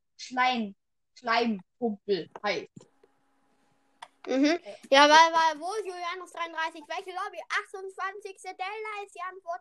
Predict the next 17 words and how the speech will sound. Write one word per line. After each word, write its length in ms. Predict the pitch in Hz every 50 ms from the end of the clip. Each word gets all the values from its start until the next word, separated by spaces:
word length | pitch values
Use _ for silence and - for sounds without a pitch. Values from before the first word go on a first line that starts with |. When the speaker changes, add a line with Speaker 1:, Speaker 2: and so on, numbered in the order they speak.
| - 349
Speaker 2:
Ich 100 | 370 _
bin 140 | - 381 370
in 140 | 359 349
Lobby 220 | 349 359 359 359 330 - 349 349
eins. 340 | 339 330 330 330 330 - - _ _ _ _ _ _ _ _ _ _ _ _ _
Speaker 1:
Also 280 | - 240 254 247 262 262
ich 120 | 269 262 _
bin 80 | 277 262
in 140 | 254 247 240
Lobby 280 | 233 226 233 226 214 _ _
zwei, 200 | - 202 196 196
ne? 180 | 196 208 254 320 _ -
Speaker 2:
Okay, 360 | - 277 302 - 339 330 330
tritt 220 | 311 330 339 320 320
Lobby 260 | 320 294 294 285 277
eins 380 | 208 - 214 233 240 233 - -
bei. 260 | 233 220 220 226